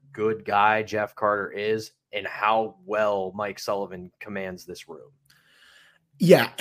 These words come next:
Speaker 2: it's obvious to me that Mike Sullivan has not lost the locker room. I think if he had lost the rock-, locker room, excuse me, he would not be here right now. And you'd be seeing, I think, pretty piss poor efforts on a nightly basis from the Penguins. I don't think we've had that this season. I mean, I know it's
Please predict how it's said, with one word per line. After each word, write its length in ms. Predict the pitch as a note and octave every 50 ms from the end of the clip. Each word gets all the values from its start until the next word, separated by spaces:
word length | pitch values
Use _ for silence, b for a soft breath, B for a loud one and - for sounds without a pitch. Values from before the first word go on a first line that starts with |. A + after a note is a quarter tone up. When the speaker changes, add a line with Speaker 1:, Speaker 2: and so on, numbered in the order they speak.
| - -
Speaker 2:
it's 240 | - G3 F3 D3+ - -
obvious 400 | - G3+ G#3 G3+ G#3+ G#3+ G3+ -
to 120 | - F3 E3
me 160 | D#3 D#3+ D#3+
that 160 | D#3 D3 C3
Mike 180 | C3 C3+ C#3 C3
Sullivan 360 | - - C3+ C3+ C3 C#3 A#2
has 160 | A#2 A#2+ A2+
not 200 | B2 B2 A#2+ -
lost 300 | A2+ G#2 A#2+ C3+ - -
the 80 | - E3
locker 300 | E3 D#3+ E3 E3 - F#3
room. 260 | F#3 F#3+ F#3+ F#3+ - _
I 120 | - E3+ E3+
think 220 | - G#3+ G#3 G3
if 100 | F#3 E3
he 120 | F3 D#3+
had 260 | C3 A#2+ C#3 E3+ D#3 C#3+
lost 240 | C#3+ C#3+ C#3+ -
the 80 | - D#3
rock-, 260 | C#3+ D3 D3 C#3+ - D3+ D3 F3 -
locker 220 | D#3+ D3+ C#3 - D3+
room, 120 | C#3+ C#3+
excuse 340 | C#3 C3+ - - D3 C3 C#3+
me, 180 | C#3+ C#3 C3 C3 B B B B B B
he 100 | - A#3
would 120 | A#3 B3+
not 140 | B3 A3+ G3
be 100 | F#3 E3
here 240 | B2 B2 - - - _ _ _ _ _
right 140 | B2 A#2+ A2
now. 140 | G#2+ F#2+ F2
And 140 | G#2 A2+ B2
you'd 80 | C3+
be 100 | C#3 D3
seeing, 520 | C#3 - - D#3 C#3+ C#3+ C#3 C#3 C3+ C3 B2+ b b b b b _
I 80 | F#3 F3+
think, 240 | F3+ A#3 A3+ G3+ -
pretty 360 | - G3 F3 E3+ D3+ C#3 - _ _ _ _ _
piss 220 | - F3+ D#3 -
poor 220 | - - D#3+ D3+
efforts 320 | C3 C3 C3+ - D#3 D3 -
on 80 | D3
a 40 | C3+
nightly 260 | C3 C3+ C3+ A#2+ C3 C3
basis 340 | A#2+ C3 C3+ C3 - C#3+ -
from 100 | D#3 D3
the 60 | C#3
Penguins. 280 | - D#3+ E3 E3 D3 - -
I 60 | F3
don't 120 | A3 A3
think 140 | G3+ G#3+ F3+
we've 140 | E3+ E3+ -
had 240 | - - C#3+ D3 D3
that 300 | D#3+ D#3+ D#3+ E3 E3 b b b b b b b b b
this 200 | C#3+ D3+ D#3 D3
season. 400 | - D#3+ D#3+ D#3 C#3 D3+ D#3 D#3
I 60 | D3+ D3
mean, 160 | D#3 D#3+ D3+
I 60 | D3
know 180 | D3+ D3 C#3+ C#3
it's 300 | C#3 C3+ - - -